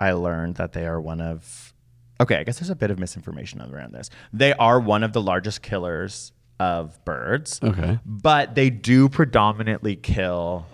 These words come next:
Speaker 1: like, very common birds, like, not necessarily, like, endangered ones.
Speaker 2: Right.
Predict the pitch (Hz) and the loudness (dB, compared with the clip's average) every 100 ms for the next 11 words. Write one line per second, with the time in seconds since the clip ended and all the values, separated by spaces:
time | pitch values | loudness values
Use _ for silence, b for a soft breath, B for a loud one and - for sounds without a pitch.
0 | B B B B - - 95 90 95 92 | B B B B -20 -10 -8 -6 -4 -4
1 | - 95 80 90 104 117 127 139 139 90 | -6 -6 -6 -6 -4 -2 -2 -4 -4 -6
2 | 101 90 - 90 - 90 85 87 82 82 | -4 -6 -6 -8 -10 -8 -6 -6 -6 -10
3 | 95 85 76 67 58 92 87 - | -10 -10 -10 -12 -12 -8 -4 -6